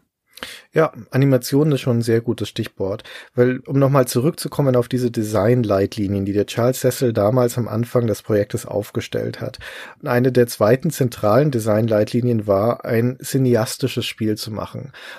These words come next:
Und das heißt, ein Spiel, das nicht versucht, einen Film nachzumachen, wie es die ganzen interaktiven Filme dieser Zeit gemacht haben, also Schauspieler in Szenen und dann Interaktivität draufklatschen, was ja in den allermeisten Fällen einfach katastrophal schiefgegangen ist und ein grundlegendes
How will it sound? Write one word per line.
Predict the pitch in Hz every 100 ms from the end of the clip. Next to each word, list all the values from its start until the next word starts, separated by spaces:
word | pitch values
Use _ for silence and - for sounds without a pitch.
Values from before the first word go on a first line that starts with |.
| -
Und | 127 123
das | 170
heißt, | 127 117 143 185 - - _
ein | - 131 135
Spiel, | - - - 139 165 180 190 208 - -
das | 131 - 135 - -
nicht | 131 165 - -
versucht, | - 135 135 151 -
einen | 127 120 113
Film | - 147 139 113 101
nachzumachen, | - 107 208 - 151 104 90 113 110 - - - -
wie | 127 131
es | 123
die | -
ganzen | 117 117 117
interaktiven | 123 127 139 113 - 117 104 98
Filme | - 156 165
dieser | 127 117 104
Zeit | 117 143 -
gemacht | 107 98 -
haben, | 123 120
also | 104 98
Schauspieler | - 104 117 - 123 113 113
in | 113
Szenen | 101 - 127 131 127
und | 117 104
dann | 104
Interaktivität | 120 107 107 101 - 90 - 170 -
draufklatschen, | 82 92 - - - 165 -
was | - 117
ja | 120
in | 113
den | 107
allermeisten | 95 98 101 98 - 101
Fällen | - 101
einfach | 98 - 95
katastrophal | - 107 - 98 - 90
schiefgegangen | - 156 - 117 95 92 113
ist | 127 -
und | 113 -
ein | 101
grundlegendes | - 107 - 98 98 -